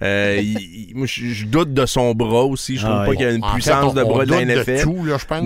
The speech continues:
Speaker 1: Mais il fait la, la stats la plus importante, c'est le W.
Speaker 3: Pis ça, il est là.
Speaker 1: Il est là. Il amène un if fac-, le bon vieux it factor, là.
Speaker 2: Mhm.
Speaker 1: Lui, là, Heineke, il est capable d'amener son club à gagner, il est capable de faire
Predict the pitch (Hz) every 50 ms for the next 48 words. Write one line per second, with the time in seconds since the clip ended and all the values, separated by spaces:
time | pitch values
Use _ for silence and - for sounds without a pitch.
0 | 127 131 135 151 165 180 196 208 208 185 - _ _ _ _ _ _ _ - _
1 | - 107 - - - 135 143 151 147 143 - - _ _ _ _ _ _ _ _
2 | _ _ - 113 113 120 123 113 117 117 117 - - - - 160 175 - - -
3 | 110 - - 120 113 107 104 139 151 170 160 156 - - - 175 175 190 190 175
4 | 165 - - - _ _ _ _ - - - 180 190 101 98 101 104 123 120 120
5 | 117 113 107 107 113 135 147 - - - - - 170 180 185 160 139 139 135 127
6 | 127 131 120 - - - 127 143 151 156 156 160 165 180 190 185 160 131 131 131
7 | 143 175 202 196 175 147 135 127 123 - - _ _ - - - - 160 185 160
8 | - - - - 170 135 135 - _ - 139 135 135 139 170 180 180 190 196 -
9 | - - 214 220 - - - - 175 151 139 - - - 156 156 151 160 180 185
10 | 175 165 190 220 190 220 226 190 165 160 156 160 160 156 143 135 127 120 113 107
11 | - 135 131 120 117 113 - - 143 151 - 185 180 185 180 165 147 131 139 135
12 | 131 135 143 156 147 - 143 135 131 156 160 156 143 139 139 135 135 135 143 170
13 | 196 165 - 156 151 185 214 202 175 151 - 156 151 165 165